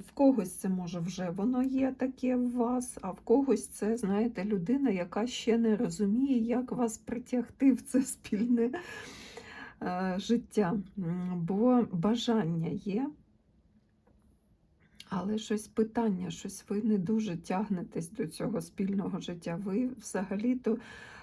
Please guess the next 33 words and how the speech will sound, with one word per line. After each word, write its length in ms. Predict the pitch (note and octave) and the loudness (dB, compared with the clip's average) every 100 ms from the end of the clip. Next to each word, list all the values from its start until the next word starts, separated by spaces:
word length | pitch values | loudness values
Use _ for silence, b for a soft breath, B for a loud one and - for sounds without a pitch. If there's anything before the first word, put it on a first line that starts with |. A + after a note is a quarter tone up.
| B | B
ви 140 | G3+ F#4+ | 0 2
нібито 420 | F#4+ D#4 C4+ A#3+ | 2 2 2 4
і 100 | A3+ | 2
спілкуєтесь, 920 | - A3+ A3 - E3 D#3+ - E3 - | 2 2 2 0 -2 -2 -4 -10 -6
ви 180 | E3 G#3 | -2 2
нібито 600 | C4 A#3+ A#3+ B3 - G3+ | 4 2 2 0 0 0
і 320 | A#3 A#3+ A#3 | 2 2 2
не 280 | G#3+ G3 G#3 | 4 4 2
відштовхуєте 1040 | A#3+ - - - G3 G#3 - G3 G3 G3 G3+ | 0 -2 -6 -4 -4 -2 -2 0 0 -2 -4
зовсім 640 | F#3+ F3+ E3 - D#3+ D#3+ | -4 -4 -6 -6 -4 -4
від 200 | - - | -4 -6
себе 320 | - D#3+ - | -6 -4 -4
людину, 640 | G#3+ E3 E3 D#3+ D#3 D#3+ - | -4 -4 -2 -4 -2 -6 -6
але, 580 | F3+ G3+ A3+ A#3+ B3 A#3+ - | -4 -2 2 4 4 0 -4
м, 520 | G3 G#3+ A3 G3+ G#3 F#3+ | -4 -2 -2 -2 -4 -4
до 320 | F#3+ F#3+ A3 - | -2 0 0 -2
спільного 720 | - - C#4+ E4 C4+ B3 F3+ | -10 0 2 4 2 2 -2
чогось 580 | E3 F3 E3 E3+ - - C4+ | -6 -8 -6 -6 -8 -10 -6
ви 280 | A#3 C4 - | -2 -2 -4
спиною. 720 | - - F3 F3 F#3+ F3+ G#3+ - _ _ _ _ B B B B B B - | -12 -12 -8 -4 -4 -4 -8 -12 _ _ _ _ B B B B B B 0
Нема 320 | G3 C4 A#3 | 4 6 6
бажання 720 | E3+ F3+ E3 F#3+ C#4 C4+ E3+ | 2 -2 -2 0 2 2 2
у 100 | D#3 | 0
вас 400 | D3+ F3 G#3 G#3+ | -2 -2 -4 -2
от 180 | E3 E3 | -4 -4
просто 420 | - F3+ G3+ - E3 | -6 -4 -4 -4 -6
поринути 760 | E3+ E3+ G3+ G#3+ G3+ - E3+ | -4 -2 0 2 0 -2 -6
у 160 | E3 E3+ | -4 -4
спільне 500 | E3 - G3 F#3+ E3+ | -8 -4 -2 0 -2
життя 440 | F3 E3 - G#3 | -4 -8 -4 -4
з 60 | C4+ | -2
цим 380 | - - F#3+ G3+ | -6 -4 -2 -2
чоловіком. 680 | - F#3 F3+ E3 - E3 | -4 -4 -2 -4 -4 -6